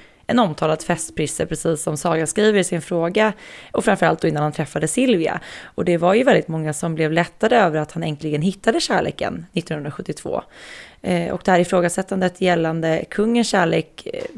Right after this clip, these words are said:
där och då var nog faktiskt betydligt större än ifrågasättandet kring Daniel.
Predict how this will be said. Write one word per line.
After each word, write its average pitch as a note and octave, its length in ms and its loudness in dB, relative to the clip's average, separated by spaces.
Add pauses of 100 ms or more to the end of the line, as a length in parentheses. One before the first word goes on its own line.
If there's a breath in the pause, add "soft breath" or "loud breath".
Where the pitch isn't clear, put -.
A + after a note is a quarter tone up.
(360)
där F3 280 4
och F3+ 60 2
då A#3 160 6
var F3 180 2
nog E3+ 120 -2
faktiskt D#3+ 280 -6
betydligt E3 440 -2
större G#3+ 420 2
än D#3+ 300 0
ifrågasättandet D#3 1040 -8
kring D3+ 380 -4
Daniel. F3 580 0